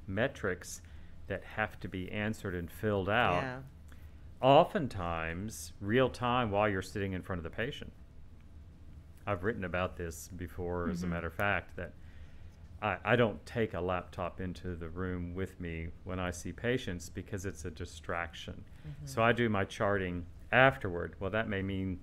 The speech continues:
Speaker 1: the next person waits while I finish up my charting, or a pile of charts builds up that you've got to finish
Speaker 2: Sure,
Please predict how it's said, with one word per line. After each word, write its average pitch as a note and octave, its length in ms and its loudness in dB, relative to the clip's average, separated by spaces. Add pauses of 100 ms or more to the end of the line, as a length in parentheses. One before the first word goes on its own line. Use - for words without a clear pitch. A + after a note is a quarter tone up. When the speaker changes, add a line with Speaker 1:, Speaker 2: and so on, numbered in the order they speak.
Speaker 1:
the F#2 60 -4
next F#2 280 -4
person F2+ 420 -4
waits F2+ 300 -2
while F#2 120 2
I F2 60 0
finish F#2 320 -4
up F#2 140 -4
my F2 100 -4
charting, G2 720 2
or F#2+ 380 4 (680)
a F#2 60 -4
pile G2+ 280 4
of F2+ 80 2
charts G#2 380 4
builds G2 400 4
up G#2+ 280 8
that - 200 -6
you've F#2+ 80 -4
got F2+ 220 0
to F#2+ 100 -4
finish G2 380 2
Speaker 2:
Sure, D3 300 -4